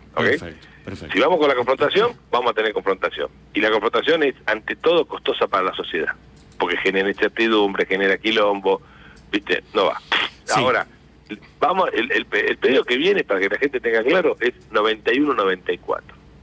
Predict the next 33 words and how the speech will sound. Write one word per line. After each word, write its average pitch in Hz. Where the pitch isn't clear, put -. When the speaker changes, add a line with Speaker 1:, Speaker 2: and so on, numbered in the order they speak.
Speaker 1:
Es 123
la 120
primera 143
parte 120
de 98
los 98
noventa, 78
de 87
Speaker 2:
Sí. 95
Speaker 1:
mucha 131
transformación, 156
que 117
es -
expansivo, 110
no 117
es -
recesivo. 107
Speaker 2:
Buen 110
Speaker 1:
No -
hay 147
que 135
Speaker 2:
punto. 107
Speaker 1:
tener 107
miedo, 98
no 131
es 156
recesión 101
lo 87
que 92
viene, 98
es -
expansión. 120
Ahora, 131